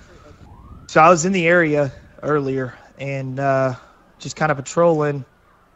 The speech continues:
after we had a call in to the comms from two seven one, um,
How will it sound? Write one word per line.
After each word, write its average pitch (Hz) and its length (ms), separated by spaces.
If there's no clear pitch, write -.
after 147 480
we 143 160
had 147 380
a 127 240
call 147 460
in 139 260
to 143 120
the 135 100
comms 135 540
from 135 120
two 147 220
seven 135 380
one, 139 320
um, 123 480